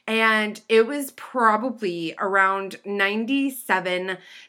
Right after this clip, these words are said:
to ninety-nine percent saying that absolutely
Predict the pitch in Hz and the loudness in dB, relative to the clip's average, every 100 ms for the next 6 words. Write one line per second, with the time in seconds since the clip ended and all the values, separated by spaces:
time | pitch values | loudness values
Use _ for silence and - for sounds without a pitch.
0 | - 226 208 202 185 202 214 208 190 190 | -8 -4 -2 0 0 0 -2 0 -2 -4
1 | 180 196 190 175 165 156 - - - - | -8 -10 -6 -2 -2 -4 -14 -20 -20 -8
2 | 214 202 196 185 - - 196 214 233 - | -2 -2 0 0 -2 0 4 4 2 -2
3 | 247 202 196 185 190 | -4 -2 -2 -4 -6